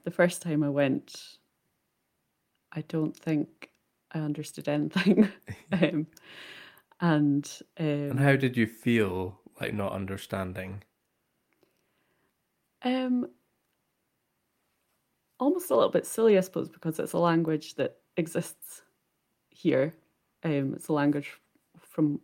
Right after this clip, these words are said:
Speaker 1: where I'm from, and felt a bit naive, I suppose,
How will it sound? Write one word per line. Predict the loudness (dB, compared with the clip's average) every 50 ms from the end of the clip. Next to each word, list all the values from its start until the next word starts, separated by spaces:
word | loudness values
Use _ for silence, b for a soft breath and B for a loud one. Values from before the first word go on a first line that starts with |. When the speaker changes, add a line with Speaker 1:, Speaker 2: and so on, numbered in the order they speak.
| _ -2
Speaker 1:
where | 2 2 2 4
I'm | 4 4 4 4
from, | 2 0 -2 2 2 2 2 0 -4 B B B B B B B B B B B B B B B B _ _ _ -4
and | -2 -2 -2 -4
felt | -2 -2 -2 -2 -2
a | -4
bit | -6 -6 -8 -8 _ _ _ _ -20 -20 _ _ _ _ _ _ _ _ _ _ _ -4
naive, | -4 -2 -2 -2 -2 -4 -4 -6
I | -10
suppose, | -10 -10 -10 -8 -8 -8 -8 -8 -12